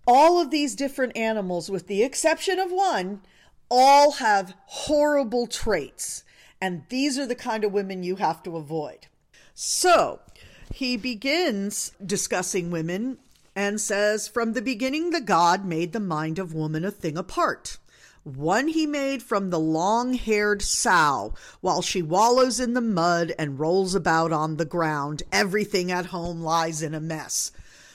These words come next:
Well, clearly he's telling you this is not the kind of woman you want to end up with as your wife. Um, she's just gonna wallow around and eat all your food. And moreover, as he goes on, she doesn't take baths,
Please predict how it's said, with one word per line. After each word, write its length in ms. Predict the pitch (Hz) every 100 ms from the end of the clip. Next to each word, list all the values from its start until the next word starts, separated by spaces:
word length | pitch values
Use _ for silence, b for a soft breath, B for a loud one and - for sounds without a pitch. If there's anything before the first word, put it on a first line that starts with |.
| b
Well, 380 | 160 196 151 127
clearly 600 | - - 165 277 190 -
he's 220 | 143 139 -
telling 400 | 160 190 175 147
you 140 | 151
this 220 | 156 196
is 180 | 147 -
not 280 | 156 175 220
the 80 | 165
kind 320 | 190 180 170
of 120 | 151
woman 360 | 165 214 165 160
you 140 | 180
want 240 | 170 175
to 140 | 156 -
end 240 | 185 170
up 240 | 190 285 190
with 260 | 165 165
as 200 | 156 160
your 140 | 151 143
wife. 720 | 143 202 214 175 196 - - B B B B
Um, 460 | 170 160 156 156
she's 300 | 156 196 175
just 200 | 165 175
gonna 200 | 196 175
wallow 600 | 160 170 185 202 190 190
around 460 | 175 190 196 226 202
and 160 | 175
eat 240 | 180 196 208
all 160 | 208
your 160 | 214 214
food. 560 | 214 - 294 208 156 - B B B
And 160 | 220
moreover, 640 | 208 247 247 302 370 196 180
as 160 | 185
he 100 | 180
goes 300 | 170 208 208
on, 360 | 220 294 240 226
she 260 | - - 190
doesn't 460 | - 151 143 185 214
take 380 | 196 190 -
baths, 600 | - 285 240 208 202 196